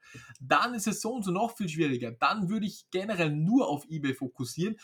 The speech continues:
um mal zu schauen, mit diesem selbstständig zu sein und dann Side-Projekte starten. Das ist eine, äh, extrem wichtige Message, die sehr, sehr oft nicht gesagt wird, wo sich Leute denken, ja, aber ich brauche halt diese fünf bis sieben Einnahmequellen, was auch vielleicht stimmt,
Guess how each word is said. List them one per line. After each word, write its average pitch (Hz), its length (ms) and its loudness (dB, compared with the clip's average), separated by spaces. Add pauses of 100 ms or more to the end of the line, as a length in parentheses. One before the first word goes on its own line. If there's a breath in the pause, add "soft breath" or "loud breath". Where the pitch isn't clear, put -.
(260 loud breath)
um 240 220 -2
mal 202 200 2
zu 190 120 -4
schauen, 170 400 0
mit 160 200 -4
diesem 208 220 -4
selbstständig 190 440 -8
zu 151 80 -6
sein 151 40 -10
und 135 240 -6
dann 196 300 -2
Side-Projekte 131 720 -2
starten. - 480 -8 (400 soft breath)
Das 147 280 4
ist 185 160 -6
eine, 175 280 2 (480 soft breath)
äh, 143 260 2 (120)
extrem 170 460 -2
wichtige 170 360 0
Message, 156 520 -2
die 160 120 -8
sehr, 156 280 -4
sehr 165 180 -4
oft - 440 -4 (160)
nicht 180 440 -2
gesagt 180 540 -2
wird, 185 240 -4 (100)
wo 156 200 -4
sich 165 140 -4
Leute 160 260 -2
denken, 160 260 -4
ja, 151 160 4
aber 170 180 6
ich 156 140 -2
brauche 170 320 -4
halt 180 160 -2
diese 170 200 -4
fünf 190 280 -6
bis 170 180 -8
sieben 180 180 -8
Einnahmequellen, 165 680 -6 (220 loud breath)
was 226 260 2
auch 220 100 -4
vielleicht 208 340 -6
stimmt, 247 440 -6